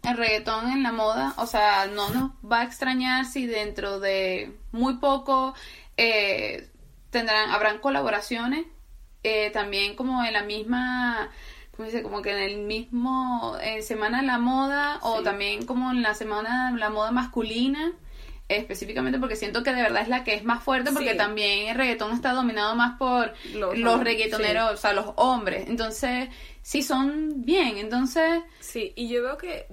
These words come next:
Speaker 2: del estilo es como que, como tú estabas diciendo, que ya vamos a ver como que la silueta, "Ah, no, esto es demasiado reggaetonero", como,
Speaker 1: Ujú.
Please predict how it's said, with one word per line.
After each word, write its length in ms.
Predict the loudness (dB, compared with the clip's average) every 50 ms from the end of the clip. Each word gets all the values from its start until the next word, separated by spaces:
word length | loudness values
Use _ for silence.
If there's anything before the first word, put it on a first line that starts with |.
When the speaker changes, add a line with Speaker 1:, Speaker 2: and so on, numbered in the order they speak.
| -16 -12
Speaker 2:
del 260 | -8 -6 -4 -2 -2
estilo 640 | -4 -4 -6 -10 -10 -8 -6 -4 -4 -4 -4 -4 -6 -8
es 120 | -12 -12
como 300 | -12 -12 -12 -12 -12 -10
que, 300 | -8 -6 -6 -6 -6 -8
como 200 | -10 -12 -12 -10
tú 80 | -10 -10
estabas 240 | -10 -8 -10 -8 -8
diciendo, 380 | -10 -10 -10 -10 -10 -10 -10
que 340 | -8 -8 -6 -6 -6 -8 -10 -12
ya 200 | -8 -6 -6 -4
vamos 260 | -4 -6 -8 -8 -8
a 40 | -6
ver 180 | -6 -6 -6
como 280 | -8 -10 -10 -10 -10 -10
que 380 | -8 -6 -6 -6 -6 -6 -6 -4
la 160 | -4 -4 -4
silueta, 540 | -4 -4 -4 -2 -2 -2 -4 -4 -6 -8 -6 -8
"Ah, 100 | -6 -6
no, 140 | -6 -6
esto 180 | -6 -8 -10 -12
es 60 | -10 -10
demasiado 340 | -10 -10 -6 -4 -2 -2 -2
reggaetonero", 640 | -2 -2 -4 -4 -4 -4 -4 -4 -6 -6 -8 -8
como, 240 | -6 -6 -4 -2 -2 -4
Speaker 1:
Ujú. 100 | -4 -6